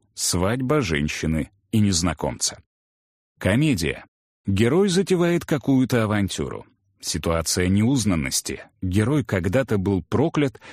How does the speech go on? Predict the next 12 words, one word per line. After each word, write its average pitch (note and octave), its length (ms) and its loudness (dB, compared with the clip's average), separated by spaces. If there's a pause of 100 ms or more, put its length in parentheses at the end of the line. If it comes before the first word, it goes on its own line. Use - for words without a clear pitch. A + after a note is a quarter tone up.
(140)
теперь F3+ 360 2
его E3 220 2
принимают A2+ 580 2
как - 400 -4
инкогнито. F2+ 800 -2 (500)
Герой D#3 360 2
принимает G2 580 0
прачку D3 560 0 (120)
за C3 240 2
принцессу. F2+ 720 -2 (400)
Первый D#2+ 320 0
поворот. C#2+ 540 -6